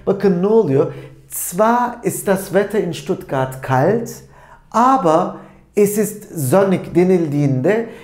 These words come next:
gerçi hava Stuttgart'ta soğuk ama güneşli demiş oluyoruz. Bu durumda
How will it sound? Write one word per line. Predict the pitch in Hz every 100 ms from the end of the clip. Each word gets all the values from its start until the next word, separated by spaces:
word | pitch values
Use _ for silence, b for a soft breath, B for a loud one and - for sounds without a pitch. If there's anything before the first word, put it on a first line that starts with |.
| B 185
gerçi | 233 277 - 254
hava | 240 226
Stuttgart'ta | 226 - 247 233 226 208 208 190 170 202 B B B _
soğuk | - 247 165 196 - B B _
ama | 233 233 185 214 - - _
güneşli | 131 151 180 190 - 170 131 - - 139
demiş | 139 131 165
oluyoruz. | 127 131 170 - B B -
Bu | 247
durumda | 247 214 151 139 190